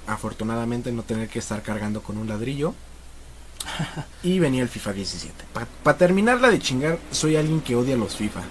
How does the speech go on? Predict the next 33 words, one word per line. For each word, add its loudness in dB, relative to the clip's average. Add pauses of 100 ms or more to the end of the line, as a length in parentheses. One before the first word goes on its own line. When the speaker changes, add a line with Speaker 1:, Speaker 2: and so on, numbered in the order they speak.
(180)
Speaker 1:
A 2
excepción 4
del 4
fifa 8
Street, 2 (880)
soy 4
alguien 4
que 0
odia 4
los 0
fifa. -8 (680)
Me 4
la 8
pasé, 6
yo 2
creo 2
que -2
todo 6
un 6
año 4
jugando 2
puras 2
demo. 0 (520)
Puras 6
demo. 4 (580)
Hasta 2
que 0
junté 6
mi 4
primer 4
dinero, 4 (300)
o -4
bueno, -2